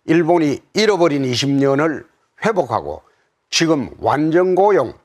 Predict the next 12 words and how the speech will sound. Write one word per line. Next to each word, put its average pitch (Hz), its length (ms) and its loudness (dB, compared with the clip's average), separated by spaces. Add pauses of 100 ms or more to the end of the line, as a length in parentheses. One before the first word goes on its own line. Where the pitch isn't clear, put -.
(240)
실업률 190 560 0
제로 214 300 0
시대에 127 640 0 (100)
와 117 160 0
있습니다. 85 460 -8 (1200)
기업이 135 460 0
마음껏 165 920 0
경영 131 440 -2
활동을 120 680 -4
할 123 180 -4
수 117 140 -8
있도록 101 440 -6